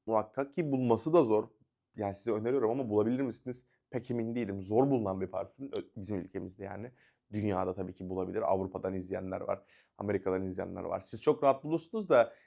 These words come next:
işte bizde her, e, endüstride olduğu gibi parfüm endüstrisi de birkaç sene geriden geliyor. Önerebileceğim bir koku ama olmazsa olmazınız değil.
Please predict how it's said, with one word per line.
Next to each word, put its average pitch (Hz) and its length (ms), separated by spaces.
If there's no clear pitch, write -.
işte 117 320
bizde 165 480
her, 151 340
e, 101 580
endüstride 113 560
olduğu 98 180
gibi 117 180
parfüm 131 320
endüstrisi 98 920
de 143 260
birkaç 127 220
sene 110 260
geriden 101 380
geliyor. 95 320
Önerebileceğim 160 760
bir 110 140
koku 165 480
ama 175 240
olmazsa 196 500
olmazınız 110 440
değil. 92 180